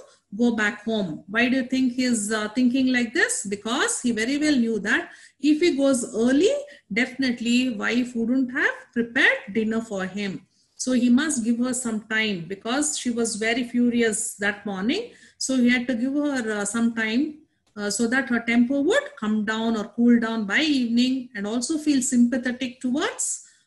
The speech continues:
uh, Muni, feel very pity towards him. And then somehow she would scrounge and manage, scrounge, somehow she would beg and borrow, and somehow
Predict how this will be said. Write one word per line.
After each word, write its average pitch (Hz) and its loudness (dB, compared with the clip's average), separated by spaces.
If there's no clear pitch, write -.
uh, 196 -2
Muni, 233 4
feel 220 -4
very 202 -2
pity 233 -2
towards 214 -4
him. 320 -2
And 208 -2
then 320 0
somehow 233 -2
she 240 0
would 214 -4
scrounge 269 0
and 240 0
manage, 214 -2
scrounge, 294 -2
somehow 233 -2
she 240 -4
would 214 -2
beg 247 0
and 254 4
borrow, 214 -2
and 190 -8
somehow 233 -4